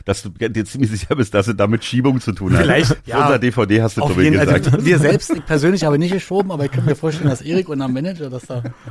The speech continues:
Speaker 2: irgendwas geflossen ist, dass wir das gewonnen haben. Auf jeden Fall standen wir dann vor den, äh,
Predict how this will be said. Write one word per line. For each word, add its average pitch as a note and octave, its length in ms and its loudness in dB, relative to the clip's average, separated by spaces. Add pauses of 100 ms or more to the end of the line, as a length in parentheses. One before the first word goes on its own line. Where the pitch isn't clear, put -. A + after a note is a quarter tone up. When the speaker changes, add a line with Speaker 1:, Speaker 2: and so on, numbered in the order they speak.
Speaker 2:
irgendwas D#3 280 2
geflossen D#3+ 480 -2
ist, D#3+ 120 -4
dass C#3 200 2
wir D#3+ 100 2
das D#3 120 -2
gewonnen D#3+ 320 -2
haben. C#3 120 -4 (560)
Auf B2+ 100 -4
jeden D3+ 140 4
Fall E3+ 180 0 (100)
standen D#3 340 0
wir E3 100 4
dann D#3 140 2
vor D3+ 180 -2
den, E3 240 0
äh, C#3+ 440 0